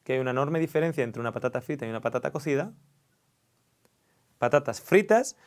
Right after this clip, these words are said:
Y luego, ¿qué vamos a beber? Pues un refresco bien frío. Una lata del refresco más popular de seiscientos mililitros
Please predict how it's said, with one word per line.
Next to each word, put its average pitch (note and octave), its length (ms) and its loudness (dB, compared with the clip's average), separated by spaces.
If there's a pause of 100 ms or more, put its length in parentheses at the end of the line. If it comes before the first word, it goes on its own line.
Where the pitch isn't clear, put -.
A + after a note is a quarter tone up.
(160)
Y D#3+ 80 2
luego, F#3 380 8
¿qué G3 80 4
vamos F#3+ 260 4
a F3+ 60 6
beber? C3+ 380 2 (680)
Pues - 240 -10
un D3+ 160 -2
refresco D3 580 0
bien F#3+ 220 4
frío. D3 500 0 (1160)
Una D#3 240 4
lata D#3+ 560 6
del B2+ 360 4
refresco C#3 500 2
más D#3 180 4
popular D#3+ 600 6 (400)
de A#2+ 180 6
seiscientos C#3+ 560 2
mililitros F#3+ 640 4